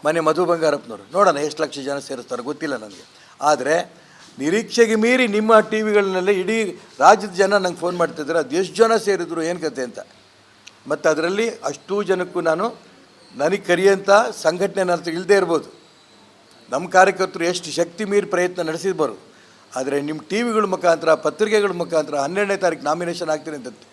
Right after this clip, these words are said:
ಸುದ್ದಿ ತಿಳಿದೇನೆ ಎಲ್ಲರೂ ನನ್ನ ಬೆಂಬಲಕ್ಕೆ ಅಷ್ಟು ದೊಡ್ಡ ಸಂಖ್ಯೆಯಲ್ಲಿ ಬಂದಿರೋದು ಅವರಿಗೆ ಸ್ವಲ್ಪ ಭಯ ಹುಟ್ಟಿಸಿದೆ, ವಿಶೇಷವಾಗಿ ರಾಘವೇಂದ್ರ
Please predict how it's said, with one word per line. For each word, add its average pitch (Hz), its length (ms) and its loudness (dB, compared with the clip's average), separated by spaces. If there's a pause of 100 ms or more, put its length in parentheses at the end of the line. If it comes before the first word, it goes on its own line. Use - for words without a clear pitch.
(380)
ಸುದ್ದಿ 233 300 0
ತಿಳಿದೇನೆ 175 760 4 (640)
ಎಲ್ಲರೂ 262 480 2
ನನ್ನ 285 180 6
ಬೆಂಬಲಕ್ಕೆ 208 420 6
ಅಷ್ಟು - 180 -2
ದೊಡ್ಡ 190 180 2
ಸಂಖ್ಯೆಯಲ್ಲಿ 160 380 -4
ಬಂದಿರೋದು 156 580 -2 (460)
ಅವರಿಗೆ 147 260 -6
ಸ್ವಲ್ಪ 135 280 -6
ಭಯ 156 260 2
ಹುಟ್ಟಿಸಿದೆ, 113 440 -2 (840)
ವಿಶೇಷವಾಗಿ 156 680 -2 (1120)
ರಾಘವೇಂದ್ರ 170 480 4